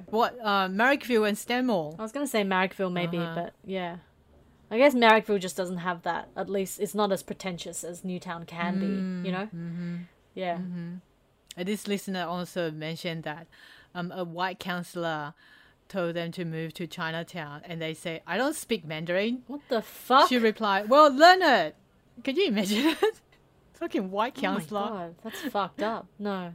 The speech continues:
Speaker 2: that's fucked up.
Speaker 1: I mean, I'm starting to
Speaker 2: Yeah.
Speaker 1: stress because I'm seeing my psychologist next week, and her
Speaker 2: Yeah.
Speaker 1: surname is Smith.
Speaker 2: Ah!
Speaker 1: I don't know how I'm gonna <laughs> go through that.
Speaker 2: It's okay, don't worry.
Speaker 1: <laughs>
Speaker 2: I mean,
Speaker 1: She's not
Speaker 2: I,
Speaker 1: my
Speaker 2: my sex
Speaker 1: psychologist.
Speaker 2: therapist is very white,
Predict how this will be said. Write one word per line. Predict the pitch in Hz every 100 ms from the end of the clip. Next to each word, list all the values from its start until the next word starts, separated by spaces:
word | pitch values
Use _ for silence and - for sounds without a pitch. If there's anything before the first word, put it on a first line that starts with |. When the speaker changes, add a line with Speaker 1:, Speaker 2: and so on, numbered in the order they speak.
| -
Speaker 2:
that's | 196
fucked | - 175 -
up. | 170 170 _
Speaker 1:
I | 240
mean, | 277
I'm | 277 285
starting | - 302 339
to | 339
Speaker 2:
Yeah. | 226 180
Speaker 1:
stress | 226 214
because | - 214 208
I'm | 226
seeing | 220 233 233
my | 226
psychologist | 202 180 170 175 170 170 165
next | 160 -
week, | 165 151 151 - -
and | 165
her | 170 165 156 160 _ - - - - _ -
Speaker 2:
Yeah. | 190 175 175
Speaker 1:
surname | - 196 185 170
is | 156
Smith. | - - 165 151 - -
Speaker 2:
Ah! |
Speaker 1:
I | 427 539 571
don't | 170
know | 165 165
how | 165
I'm | 175
gonna | - 262
<laughs> |
go | 320
through | - - - 605 605 587 - 427
that. | - - - - - - - _ _
Speaker 2:
It's | 269
okay, | 262 214 185 175
don't | 214
worry. | 202 185 175
Speaker 1:
<laughs> | 180
Speaker 2:
I | -
mean, | 269 285
Speaker 1:
She's | 277
not | 302 220 262
Speaker 2:
I, | 294 254
Speaker 1:
my |
Speaker 2:
my | 277 302
sex | - 240
Speaker 1:
psychologist. | 302 233 214
Speaker 2:
therapist | 202 190 196 - - - _
is | 220 214 196 - -
very | 190 220 214 196
white, | 180 175 165 -